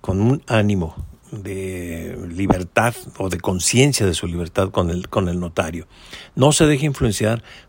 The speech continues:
por el amigo, por el abogado, por el compadre, por el familiar, por el hijo,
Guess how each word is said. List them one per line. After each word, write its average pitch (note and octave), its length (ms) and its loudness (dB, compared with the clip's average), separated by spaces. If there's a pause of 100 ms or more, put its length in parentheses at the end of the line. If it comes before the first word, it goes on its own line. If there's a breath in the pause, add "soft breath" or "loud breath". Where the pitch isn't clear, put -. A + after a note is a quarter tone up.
por E3 180 6
el D#3+ 120 6
amigo, G#2+ 400 2
por C3+ 240 4
el C#3+ 100 4
abogado, G#2+ 400 -2
por A2 220 0
el B2+ 100 2
compadre, G2+ 500 -2
por A2 280 4
el C3+ 80 2
familiar, G#2 500 -2
por G#2 160 4
el F#2 160 0
hijo, G#2+ 340 0